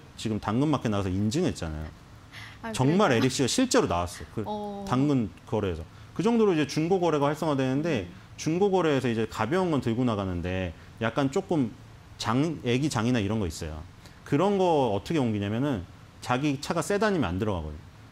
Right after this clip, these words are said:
Speaker 1: 근데 주-, 쏘카나 그린카에서 빌려요.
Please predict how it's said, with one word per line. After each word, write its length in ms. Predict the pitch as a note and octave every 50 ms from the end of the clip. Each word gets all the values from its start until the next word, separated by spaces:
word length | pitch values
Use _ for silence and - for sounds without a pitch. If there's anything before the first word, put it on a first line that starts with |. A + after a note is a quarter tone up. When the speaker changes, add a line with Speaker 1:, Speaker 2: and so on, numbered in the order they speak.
| -
Speaker 1:
근데 160 | C#3 C#3 C3+
주-, 180 | - - D#3+ D3+ -
쏘카나 540 | - - A3+ A#3 A3+ - A#3 A3 G3+ E3+ -
그린카에서 640 | - C#3 D3 D#3 D3 - C#3+ C3+ - C#3 B2+ -
빌려요. 560 | - C3 - D#3 F3+ D#3 A#2+ G#2+ A#2+ C3+ G2+